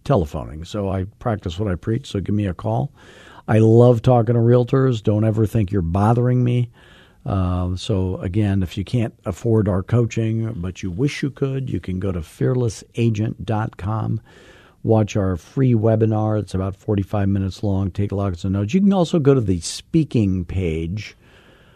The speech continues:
um, in the menu bar, which is, there's a, like, twenty-five minute excerpt from a two-day event that we do called the Fearless Agent Experience. But the, take notes from that. That will help you.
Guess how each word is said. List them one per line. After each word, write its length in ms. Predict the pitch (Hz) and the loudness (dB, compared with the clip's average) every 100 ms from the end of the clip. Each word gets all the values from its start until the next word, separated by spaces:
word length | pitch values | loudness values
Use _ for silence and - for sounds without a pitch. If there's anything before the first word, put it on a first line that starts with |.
| _ - | _ -8
um, 580 | 147 87 90 85 85 85 _ _ _ _ _ _ - - | -4 -2 0 -2 -2 -6 _ _ _ _ _ _ -16 2
in 140 | 120 107 | 6 6
the 100 | 104 | 6
menu 380 | 107 107 104 | 6 4 4
bar, 340 | 90 98 98 98 | 2 2 2 2
which 240 | 95 90 | 0 -2
is, 220 | 98 85 | -4 -6
there's 340 | 107 104 95 92 | -2 -2 -2 -2
a, 340 | 95 95 92 - | -2 0 -2 -6
like, 240 | - 95 - | -6 -8 -8
twenty-five 720 | - 117 107 98 - 98 92 | -8 -4 -2 -2 -6 -8 -6
minute 340 | 92 95 95 - | -6 -6 -8 -10
excerpt 580 | 107 101 - 107 101 - | -10 -10 -8 -4 -4 -6
from 220 | - 92 | -10 -6
a 120 | 92 87 | -4 -6
two-day 480 | - 113 98 95 - - | -6 -4 -2 -4 -4 -6
event 440 | 87 98 110 110 | -4 -4 -4 -6
that 120 | 113 | -8
we 200 | 101 101 | -2 -2
do 360 | 90 98 101 104 _ _ - - _ _ _ - | 0 0 0 -4 _ _ -20 -20 _ _ _ -12
called 300 | 95 95 92 | -6 -6 -6
the 100 | 80 | -8
Fearless 520 | - 110 92 85 - | -2 0 0 -2 -4
Agent 340 | 107 101 92 92 | -2 0 0 -4
Experience. 720 | 90 - - 107 104 104 98 | -6 -6 -2 0 2 0 -4
But 220 | - 82 - - | -6 -6 -8 -10
the, 100 | 117 - | -10 -6
take 260 | - 139 113 | -2 0 2
notes 240 | 110 101 | 0 0
from 200 | - 92 | -2 0
that. 280 | 101 101 98 | 0 0 -2
That 160 | 98 | -4
will 160 | 92 95 | -2 -2
help 300 | 92 98 - | 0 -2 -2
you. 280 | 95 98 | -2 0